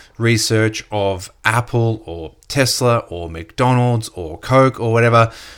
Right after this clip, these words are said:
you know, w-, whether you love their products or not, whether you consume or use their products or not,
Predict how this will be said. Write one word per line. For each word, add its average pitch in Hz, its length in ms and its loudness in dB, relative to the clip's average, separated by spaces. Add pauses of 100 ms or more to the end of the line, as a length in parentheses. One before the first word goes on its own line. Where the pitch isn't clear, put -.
(120)
you 110 100 -4
know, 101 160 0
w-, 127 260 -8
whether 131 240 0
you 120 140 2
love 127 240 4
their 127 140 6
products 123 360 2
or 110 80 0
not, 120 220 0
whether 107 140 -6
you 101 120 -8
consume 120 580 -2
or - 20 -2
use 113 380 -2
their 113 120 0
products 110 380 -4
or 104 60 -4
not, 117 280 0